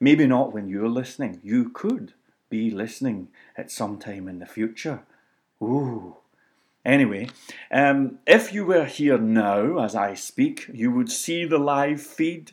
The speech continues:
you would see me, my cool sunglasses, and the chat room and all that stuff. It's all happening there, and honestly, you know, nothing wrong with iTunes,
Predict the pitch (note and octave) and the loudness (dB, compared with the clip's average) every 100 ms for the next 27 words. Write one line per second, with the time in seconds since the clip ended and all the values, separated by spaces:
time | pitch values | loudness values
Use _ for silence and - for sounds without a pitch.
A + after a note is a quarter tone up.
0 | - - - A#2+ A#2+ A#2+ - C#3 D3 C#3+ | -20 -20 -6 -2 0 -2 -4 -4 -2 0
1 | C3 B2 C#3 D3 D3+ D3 - - A2+ B2 | 4 4 4 2 -4 -8 -12 -8 -2 0
2 | B2 A#2+ - C#3 C3+ C#3+ C#3 C#3 C3+ C#3+ | -2 -2 2 4 4 0 0 0 2 0
3 | C3 C3+ C3 C3 - C3 C3 A#2 - - | 0 2 2 -2 -2 0 0 -4 -12 -20
4 | _ - A#2+ A2+ D3 C3 C3 B2 A#2 A#2 | _ -6 -4 -4 0 0 2 0 0 4
5 | B2+ B2+ A#2+ A2+ - A2 F2+ - D#3 - | 4 4 0 -2 -4 -4 -4 2 0 2
6 | - F#3+ D#3+ B2+ A2+ - G#2+ G#2 G#2+ G#2 | 4 6 6 2 -6 -8 -10 -8 -6 -6
7 | G2 F#2 - - - - D3 B2 A#2 A2 | -6 -12 -20 -20 -2 4 4 2 -2 -8
8 | G#2+ G2 A2+ G2 F#2 A2 C3+ C3+ B2+ A#2+ | -8 -6 -6 -6 -8 -2 -2 0 -4 -2
9 | A#2 A2+ G2+ A2 C3 D#3 - A2 A#2 C#3 | -2 -2 0 0 0 -2 -2 -2 -2 -4
10 | B2+ | -8